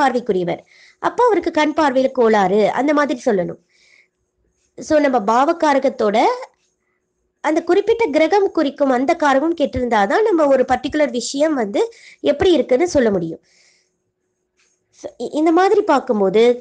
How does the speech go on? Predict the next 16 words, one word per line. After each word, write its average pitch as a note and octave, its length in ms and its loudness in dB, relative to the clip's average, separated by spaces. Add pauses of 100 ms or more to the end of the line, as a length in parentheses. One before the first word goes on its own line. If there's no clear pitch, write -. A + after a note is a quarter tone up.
(280)
கிரக C4 320 0
காரகத்துவம் D#4 640 0
முக்கியம், A3+ 480 -2 (120)
பாவ G#3+ 360 -4
காரகத்துவம் G#3 540 -2
முக்கியம். F#3 440 -4 (580)
தசாபுத்தியும் F#4 840 2
எடுத்துக்கோங்க. F#3 640 -4 (720)
தசாபுத்தியில D#4 760 2
நம்ம C4+ 200 2
என்ன A#3+ 200 0
பார்ப்போம்? G#3 480 -4
காரகத்துக்கு B3+ 640 -2 (1120)
முப்பத்தி B3+ 360 -2
மூணு A#3 160 2
பர்சன்டேஜ் G3 520 -4